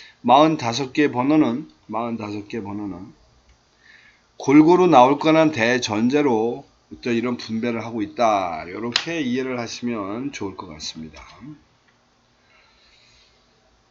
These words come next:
음, 크게 일단 세 그룹으로 나누는 방법을 따져봅니다. 일에서 십오 한 그룹, 십육에서 삼십까지 번호가 이 그룹, 그 다음에 삼십에서 사십오까지 번호를 삼 그룹이라고 놓고 볼 때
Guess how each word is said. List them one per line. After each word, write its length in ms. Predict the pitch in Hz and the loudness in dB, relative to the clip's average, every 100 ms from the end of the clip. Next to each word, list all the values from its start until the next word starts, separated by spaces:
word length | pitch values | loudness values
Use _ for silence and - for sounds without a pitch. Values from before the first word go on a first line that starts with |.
| _ _ _ 127 | _ _ _ -10
음, 480 | 135 139 139 139 - | -6 -4 -2 -2 -4
크게 400 | - - 196 208 | -8 -4 2 4
일단 640 | 175 175 147 127 156 208 - - - _ - | 4 4 4 4 0 -2 -8 -16 -20 _ -10
세 420 | - 160 180 214 | -2 2 2 2
그룹으로 440 | 220 226 220 214 | 0 0 2 2
나누는 460 | 156 135 147 151 143 | 4 6 6 4 2
방법을 440 | 123 123 117 110 | 0 -2 -4 -6
따져봅니다. 840 | 123 110 104 92 87 85 78 73 67 82 135 | -6 -6 -6 -10 -12 -12 -14 -18 -20 -20 -6
일에서 400 | 135 147 165 165 | 0 2 2 0
십오 680 | 151 - 143 117 87 69 - - - | -2 -2 -2 -4 -4 -6 -14 -20 -14
한 240 | 135 127 | -10 -8
그룹, 260 | 110 85 - - - | -8 -10 -14 -18 -8
십육에서 520 | - 165 160 156 151 | -6 -2 0 0 -2
삼십까지 680 | 139 143 143 - 143 127 127 | -4 -6 -6 -4 -2 -2 -4
번호가 540 | 120 117 113 143 160 - - - - | -4 -4 -2 -2 -2 -6 -20 -20 -14
이 160 | 127 127 | -8 -6
그룹, 400 | 117 92 78 - | -4 -6 -8 -14
그 100 | 123 | -6
다음에 300 | 135 135 160 | -2 0 -2
삼십에서 640 | 156 165 160 151 147 139 | -2 -4 -4 -2 -2 -2
사십오까지 1000 | 131 110 98 107 120 123 120 135 127 139 120 | -6 -6 -6 -6 -6 -8 -6 -6 -4 -6 -6
번호를 300 | 113 131 131 | -4 -4 -6
삼 340 | - 170 175 | -8 -8 -6
그룹이라고 640 | 180 185 156 156 156 160 | -4 0 2 2 2 2
놓고 400 | 131 117 - 127 | 0 -2 -6 -12
볼 260 | - 123 120 | -10 -10 -4
때 360 | 143 104 92 | -2 -2 -4